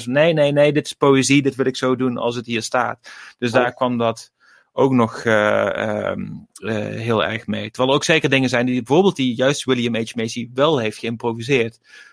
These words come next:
Speaker 1: Of ja, geïmproviseerd. Het was zijn idee bijvoorbeeld om, eh, eh, wanneer hij, eh, Wade, zijn, zijn, zijn stief-, zijn, ja, zijn, zijn schoonvader opbelt, dat hij dan eerst eventjes staat te oefenen en, eh, voordat hij echt gaat bellen.
Speaker 2: Ja, ja, ja.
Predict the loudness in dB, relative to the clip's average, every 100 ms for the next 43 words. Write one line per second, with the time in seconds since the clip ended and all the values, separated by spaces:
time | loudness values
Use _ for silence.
0 | _ -2 0 0 0 0 -2 -2 -4 0
1 | 0 0 2 2 2 -4 -4 -4 0 0
2 | -2 -4 -4 -4 -4 -2 0 -2 -2 -4
3 | -2 -2 0 0 -2 -2 -4 -2 -4 -4
4 | -2 2 4 4 0 -2 0 0 -2 -4
5 | -4 -4 -6 -6 -4 -4 -4 -6 -2 -2
6 | -4 -10 -6 -2 0 0 0 -2 0 0
7 | 2 0 0 -2 0 0 -2 -10 -20 -18
8 | -20 -20 -4 0 4 4 4 4 4 4
9 | 0 0 -2 -2 2 0 2 2 4 4
10 | 2 0 0 -4 -4 -6 -6 -6 -8 -2
11 | -2 -2 -10 _ _ _ _ 4 6 6
12 | 4 0